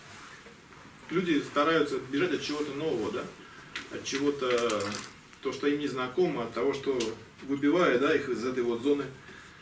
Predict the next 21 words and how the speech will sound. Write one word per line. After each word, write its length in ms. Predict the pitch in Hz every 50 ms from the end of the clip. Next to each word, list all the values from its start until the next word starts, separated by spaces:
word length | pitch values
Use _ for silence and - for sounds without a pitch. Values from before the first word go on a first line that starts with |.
| - - - - - - - -
комфорта, 500 | 135 135 135 131 175 180 165 - 123 110
да, 240 | 117 131 143 143 127
но 140 | 131 135
мы, 360 | 139 156 175 180 175 165 139 - -
как 200 | - 127 127 127
бы, 260 | 131 131 123 120 120 - - - - - - - - - - -
как 180 | - - 127 -
люди, 220 | 160 160 156 143
понимающие, 680 | 143 - 143 143 147 165 175 180 165 143 120 - 131 123
да, 160 | 123 143 147 143
чего 240 | - 139 143 147 135
мы 80 | 131
хотим 320 | - 127 120 123 151 139 123
в 40 |
жизни, 320 | 123 143 139 123 117 107 104 104 - - - - - - - - - - - - - - - - - - - -
мы 80 | 135 139
должны 280 | 156 165 160 156 147 143
понимать, 420 | 139 143 143 147 151 143 123 113
что 360 | - - 135 131 127 120 - - - - - - 104 - - - - - - - - - - - - - - - - - - - - - - - - - -
не 120 | 139 143 143
бывает 500 | 143 151 160 175 170 143 113 98 95